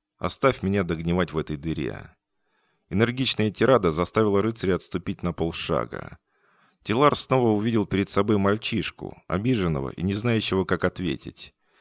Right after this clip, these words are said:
Юноша поднял голову и уставился на сияющий орел меньшей из лун.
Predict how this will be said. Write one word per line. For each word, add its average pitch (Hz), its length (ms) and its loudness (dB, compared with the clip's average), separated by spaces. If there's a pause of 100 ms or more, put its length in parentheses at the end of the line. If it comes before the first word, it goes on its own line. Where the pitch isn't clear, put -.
(400)
Юноша 123 400 2
поднял 110 400 2
голову 92 580 2
и - 80 -6
уставился 113 560 2
на 90 80 2
сияющий 95 540 0
орел 95 380 4
меньшей 92 420 0
из 82 300 -6
лун. 76 500 -2